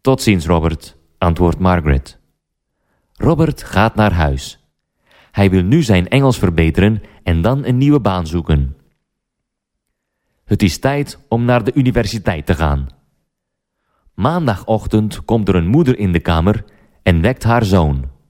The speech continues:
"Sta op, het is zeven uur. Het is tijd om naar de universiteit te gaan." "Maar waarom, moeder?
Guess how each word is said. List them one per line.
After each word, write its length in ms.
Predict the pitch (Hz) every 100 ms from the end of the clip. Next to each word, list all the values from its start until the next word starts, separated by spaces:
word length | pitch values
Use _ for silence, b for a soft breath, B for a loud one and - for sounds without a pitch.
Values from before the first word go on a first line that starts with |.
| _ _ _ _ _ _
"Sta 280 | - 190
op, 360 | 190 127 131 -
het 140 | - 98
is 180 | 92 -
zeven 600 | 82 90 147 143 151 113
uur. 320 | 78 - - _ _ _ _ _ _ _
Het 140 | 98
is 140 | 101 -
tijd 300 | 143 165 -
om 120 | 117
naar 200 | 107 104
de 80 | -
universiteit 720 | 120 104 95 82 85 131 127
te 80 | -
gaan." 420 | 82 76 71 69 _ _ _ _ _ _ _ _ _ _ -
"Maar 220 | 113 151
waarom, 300 | 156 165 175
moeder? 500 | 104 90 90 117 -